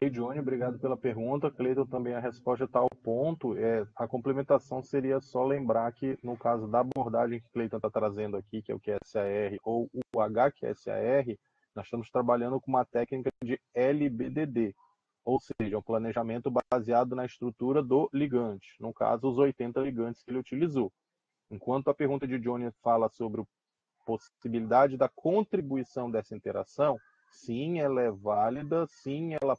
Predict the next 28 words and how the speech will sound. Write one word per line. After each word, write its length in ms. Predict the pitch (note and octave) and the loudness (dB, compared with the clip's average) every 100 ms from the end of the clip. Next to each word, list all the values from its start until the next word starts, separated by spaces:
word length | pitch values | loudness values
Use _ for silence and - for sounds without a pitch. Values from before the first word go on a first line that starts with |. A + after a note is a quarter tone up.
| _ - | _ 0
pode 520 | C3+ D#3 G#3 A#3+ A3+ G#3+ | 4 6 6 4 0 -8
ser 280 | D#3+ C#3+ C#3 - _ - | -8 -4 -6 -6 _ -20
interessante 1120 | A2+ A2+ A#2+ A#2+ - - G#2 G#2+ A#2+ D3+ F#3+ - _ _ | -16 -6 -2 -2 -6 -10 -8 -6 -6 -6 -8 -8 _ _
e 140 | A#2+ B2+ | -6 -6
sim, 360 | - C3 D#3+ | -8 -6 -2
ela 200 | F3+ E3 - | 0 0 0
pode 340 | - C3 E3 E3+ | 0 2 2 0
existir 520 | D#3+ E3 - C#3 C3+ | -2 -4 -6 -6 -2
no 140 | D#3+ | 0
docking. 500 | F#3 D3 A#2 - G#2 - _ _ _ | 4 4 4 0 -12 -16 _ _ _
Só 140 | _ G#2+ | _ -4
que 80 | B2 | -4
a 40 | |
gente 140 | B2 | -4
tem 140 | - C3+ | -4 -4
que 80 | C#3+ | -2
lembrar 500 | D3 C#3+ C3 C3 C#3+ | -2 2 4 6 4
que 160 | - | 0
o 60 | D#3+ | -2
docking 600 | B2+ B2+ C3+ - - D#3+ | 4 4 4 0 -6 -6
é 60 | |
uma 180 | D#3+ D#3 | -2 -2
técnica 500 | D3 C3 C#3 D#3 D3 | 0 -2 -2 -4 -6
de 220 | B2+ D#3+ - - | -2 -2 -4 -4
S 440 | B2 C#3+ - - | 0 0 0 -4
B 180 | D#3 D3+ | -4 0
D 140 | F3 | 2
D. 240 | F3+ C3 | 2 0